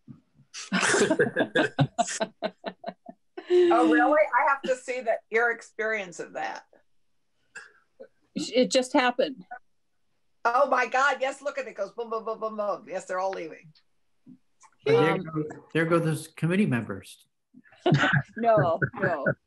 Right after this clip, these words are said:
Speaker 1: committee members can't leave. All right, so, um, and I just got one of these pesky invites, a notification.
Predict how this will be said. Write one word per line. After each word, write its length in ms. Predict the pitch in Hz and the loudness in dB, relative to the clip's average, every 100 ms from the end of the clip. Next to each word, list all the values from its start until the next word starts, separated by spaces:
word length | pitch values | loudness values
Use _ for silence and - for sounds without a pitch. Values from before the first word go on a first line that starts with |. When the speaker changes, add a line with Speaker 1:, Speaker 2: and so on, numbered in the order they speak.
| - - | -4 -4
Speaker 1:
committee 300 | 247 277 269 | 0 0 0
members 400 | 240 208 202 - | -2 -4 -6 -6
can't 340 | 277 202 - | -6 -6 -8
leave. 260 | 180 143 262 _ _ _ _ _ _ _ _ _ _ _ _ _ - | -10 -10 -14 _ _ _ _ _ _ _ _ _ _ _ _ _ 0
All 160 | 233 | 2
right, 300 | 240 233 196 - - | 4 4 2 -6 -20
so, 720 | - - 247 226 220 220 254 262 _ _ _ 208 | -20 -8 -6 -2 -2 -2 -4 -10 _ _ _ -12
um, 360 | 214 190 196 _ - | -10 -10 -16 _ -6
and 120 | 233 | -4
I 120 | 226 | -4
just 260 | - 311 - | -6 -10 -6
got 180 | 247 | -6
one 120 | 247 247 | -6 -8
of 80 | |
these 160 | 233 226 _ _ | -10 -12 _ _
pesky 460 | - - - 254 - - | -20 -20 -12 -12 -10 -2
invites, 760 | 285 254 160 143 196 - - _ _ 151 _ - _ _ - | 0 0 -2 -8 -14 -20 -20 _ _ -20 _ -20 _ _ -6
a 80 | 214 | 0
notification. 1000 | 233 254 359 277 - 262 262 - 320 | 4 4 2 -6 0 0 0 -8 -12